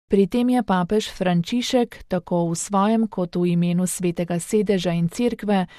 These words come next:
izrazil globoko žalost ob genocidu Tutsijev. Izrazil je solidarnost žrtvam in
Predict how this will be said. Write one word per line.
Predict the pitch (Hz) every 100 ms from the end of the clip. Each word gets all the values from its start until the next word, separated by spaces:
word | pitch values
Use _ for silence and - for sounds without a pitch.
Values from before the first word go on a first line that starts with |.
| - - -
izrazil | 208 196 196 185 180 240
globoko | 208 190 180 226 226 196
žalost | 185 208 214 196 -
ob | 190 175
genocidu | 175 185 175 - 233 208 202
Tutsijev. | - 214 - - 180 170 165 _ _ -
Izrazil | 185 165 175 175 180 202
je | 190
solidarnost | 185 214 196 180 180 180 185 196 - 202
žrtvam | 190 208 202 220 208 196
in | 175